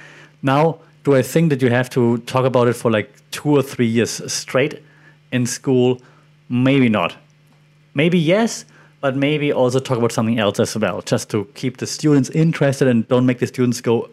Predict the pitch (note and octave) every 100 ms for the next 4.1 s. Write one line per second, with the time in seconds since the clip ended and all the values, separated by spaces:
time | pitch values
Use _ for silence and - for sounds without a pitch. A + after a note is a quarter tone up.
0 | - A2 D#2+ E2 D#2+ D#2 - _ - -
1 | - D3 C3 - - B2 C3+ - D3 C3+
2 | - - - - C3 A#2 D#3+ D#3+ E3+ D3
3 | C3 D3 C#3 - C3+ C#3 F#3 D#3 B2 G#2
4 | C#3